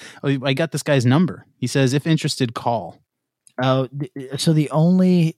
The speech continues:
Speaker 2: hit in my actual area is, uh, used Obama phones.
Speaker 1: Wow. Yeah, though that's just, that speaks to something darker.
Speaker 2: It's depressing. Um,
Speaker 1: Yeah.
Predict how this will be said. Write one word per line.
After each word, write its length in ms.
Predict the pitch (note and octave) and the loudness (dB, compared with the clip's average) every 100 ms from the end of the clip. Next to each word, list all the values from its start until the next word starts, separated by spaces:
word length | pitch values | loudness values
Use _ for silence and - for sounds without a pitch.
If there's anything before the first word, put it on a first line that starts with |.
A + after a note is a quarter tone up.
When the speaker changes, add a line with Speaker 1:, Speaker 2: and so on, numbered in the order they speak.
| - | -6
Speaker 2:
hit 380 | - D#3 F3 _ _ _ _ _ - | -2 0 0 _ _ _ _ _ -4
in 140 | C3+ | -2
my 180 | C#3 C#3 | -2 -2
actual 420 | B2 C#3 - C3+ | -2 -4 -4 -6
area 500 | A#2 B2+ C#3+ E3 F3 - _ - | -6 -4 -2 -2 -4 -8 _ -6
is, 640 | C3 B2+ B2 B2 - - _ _ _ _ _ - | -2 0 -2 -4 -6 -10 _ _ _ _ _ -4
uh, 260 | C3 B2 A#2 - | 0 0 -2 -2
used 380 | C#3 C#3+ D3+ | 0 2 2
Obama 360 | D3+ B2 B2+ A#2+ | 2 0 0 0
phones. 360 | F#2+ G2+ F2 - _ _ _ _ _ _ _ _ _ | -2 -4 -4 -8 _ _ _ _ _ _ _ _ _
Speaker 1:
Wow. 500 | C3+ C3 A2+ G#2+ G#2+ G2+ | 0 2 2 0 -2 -2
Yeah, 220 | C#3 A#2 - | -2 -2 -4
though 160 | - A#2 | 0 2
that's 260 | A#2+ A#2+ - | 2 0 -2
just, 320 | A2 G2 - _ _ _ - | -4 -4 -8 _ _ _ -2
that 120 | A#2+ | -2
speaks 300 | - - G#2+ | 0 0 0
to 80 | - | -2
something 360 | G#2+ G#2 F#2+ G2 | -2 -2 0 0
darker. 400 | F#2+ F#2 F#2+ - _ _ _ _ | 0 0 -4 -6 _ _ _ _
Speaker 2:
It's 200 | C#3+ G#2 | -4 -2
depressing. 480 | - A2+ - G#2 - | -6 -14 -12 -10 -10
Um, 160 | G2+ - - | -10 -12 -2
Speaker 1:
Yeah. 400 | D3+ C#3 C3+ C3 | 2 4 4 4